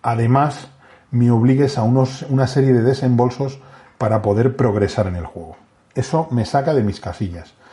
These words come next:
Yo entiendo que es una, que es una cosa que está súper extendida, que poco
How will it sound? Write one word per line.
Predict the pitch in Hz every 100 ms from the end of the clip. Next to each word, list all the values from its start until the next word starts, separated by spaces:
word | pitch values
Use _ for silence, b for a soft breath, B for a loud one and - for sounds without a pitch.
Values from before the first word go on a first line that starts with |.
| B B B
Yo | 120
entiendo | 131 147 151 127
que |
es | 120 -
una, | 120 107 101 95
que | 104
es | -
una | 104
cosa | - - 98 90
que |
está | 87 - 107 104 - -
súper | - 127 104
extendida, | 104 - - 95 98 117 165 214 - B B B B B B B -
que | 117
poco | 101 151 139 - 92